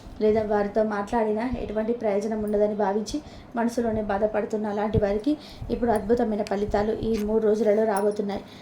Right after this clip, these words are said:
సప్తమ స్థానంలోని గురుపుత్రుల కలయిక వివాహ ప్రయత్నాలకు అత్యంత అనుకూలమైనది. వారు తమ తల్లిదండ్రులతో, పెద్దలతో తమ ప్రేమ విషయం గురించి మాట్లాడడానికి సరైన సమయం. అలా మాట్లాడడం ద్వారా మీరు ఊహించని విధానంగా సానుకూల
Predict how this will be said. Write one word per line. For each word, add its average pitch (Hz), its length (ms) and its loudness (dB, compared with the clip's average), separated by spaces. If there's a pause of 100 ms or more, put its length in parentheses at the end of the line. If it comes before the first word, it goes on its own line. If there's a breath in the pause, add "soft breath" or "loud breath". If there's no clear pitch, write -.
(220 loud breath)
సప్తమ 233 360 0
స్థానంలోని 208 640 0
గురుపుత్రుల 214 460 2
కలయిక 208 420 0 (520 loud breath)
వివాహ 226 320 4
ప్రయత్నాలకు 208 720 0
అత్యంత 226 460 -4
అనుకూలమైనది. 208 720 0 (100)
వారు 208 160 0
తమ 214 200 0 (100)
తల్లిదండ్రులతో, 214 600 0
పెద్దలతో 208 500 2 (480 loud breath)
తమ 226 140 2 (120)
ప్రేమ 220 180 2 (120)
విషయం 214 260 -2
గురించి 214 240 2 (120)
మాట్లాడడానికి 208 680 0 (200)
సరైన 208 300 0 (120)
సమయం. 202 280 -2 (460 loud breath)
అలా 226 120 2 (120)
మాట్లాడడం 214 400 -2
ద్వారా 208 260 0 (200)
మీరు 226 220 -2
ఊహించని 214 340 -2
విధానంగా 202 500 0 (400 loud breath)
సానుకూల 226 440 0